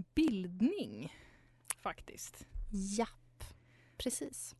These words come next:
Speaker 1: Eh, och det är ju lite spännande, för det är ändå någonting som, eh, man kanske tänker att Jane Austen pratar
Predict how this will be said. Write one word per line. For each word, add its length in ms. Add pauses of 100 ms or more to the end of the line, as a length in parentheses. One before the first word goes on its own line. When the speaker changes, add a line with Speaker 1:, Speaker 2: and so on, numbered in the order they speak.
Speaker 1:
Eh, 240
och 120
det 120
är 180
ju 60
lite 140
spännande, 480
för 120
det 160
är 40
ändå 180
någonting 520
som, 640
eh, 160
man 140
kanske 280
tänker 340
att 120
Jane 140
Austen 280
pratar 220